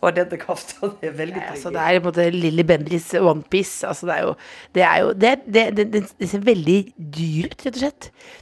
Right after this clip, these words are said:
Speaker 2: Du ser bare veldig sånn eksklusiv ut.
Speaker 1: Ja, det er,
Speaker 2: Kanskje
Speaker 1: det,
Speaker 2: paljettene?
Speaker 1: det er fordi at det er litt gull på da, vet du.
Speaker 2: Ja.
Speaker 1: Mm.
Speaker 2: Ja, jeg er som kråka, jeg blir dratt mot
Speaker 1: Men
Speaker 2: det.
Speaker 1: du, men vet du hva? Dette er så praktisk, Else, for når jeg la på meg seks kilo,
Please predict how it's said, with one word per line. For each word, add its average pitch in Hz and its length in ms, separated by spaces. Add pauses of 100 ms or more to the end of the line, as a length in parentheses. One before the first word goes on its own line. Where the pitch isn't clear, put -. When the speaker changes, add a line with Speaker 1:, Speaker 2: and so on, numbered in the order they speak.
Speaker 2:
Du 247 60
ser 226 240
bare 277 260
veldig 247 300
sånn 247 160
eksklusiv 247 560
ut. - 240 (760)
Speaker 1:
Ja, 302 220 (460)
det 226 160
er, 269 200
Speaker 2:
Kanskje 196 220
Speaker 1:
det, - 20
Speaker 2:
paljettene? 233 580
Speaker 1:
det 240 80
er - 60
fordi 233 320
at 196 160
det 196 80
er 180 40
litt 170 220
gull 147 240
på - 180
da, - 140
vet - 180
du. - 100 (280)
Speaker 2:
Ja. 160 140 (140)
Speaker 1:
Mm. 139 380
Speaker 2:
Ja, - 80
jeg - 160
er - 100
som - 180
kråka, - 280
jeg 226 240
blir 180 220
dratt - 380
mot 170 180
Speaker 1:
Men 247 160
Speaker 2:
det. 262 160
Speaker 1:
du, 233 60
men 254 180
vet 269 140
du 254 40
hva? 269 120 (180)
Dette 262 480
er 226 100
så 226 160
praktisk, - 480
Else, 143 260
for 196 140
når 196 160
jeg 208 240
la 147 220
på - 180
meg 123 160
seks - 320
kilo, 117 320